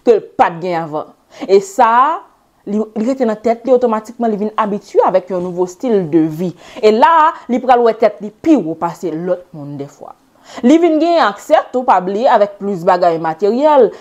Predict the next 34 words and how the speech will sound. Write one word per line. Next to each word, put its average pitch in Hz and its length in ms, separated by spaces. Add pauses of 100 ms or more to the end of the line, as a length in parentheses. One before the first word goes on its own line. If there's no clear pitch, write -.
Donk 185 240
sa, 262 400 (160)
li 226 160
vin 233 160 (120)
pi 262 140 (140)
enpòtan 220 440
pou 180 120
li 175 160
menm, 294 400 (480)
pase 196 320
valè 180 360
moral 160 600
yo 175 180 (380)
ke 190 320
li 185 120
te 175 200
ka 156 160
genyen 151 400 (160)
byen 156 280
avan. 165 280 (720)
Sa 339 240
konn 339 240
vin 285 120
fè 294 180
ke 262 100
l 233 80
vin 233 160
santi, 226 480
ah, 226 220 (100)
li 277 160
pa 311 80
bezwen 233 280
moun 185 120
ankò, 175 380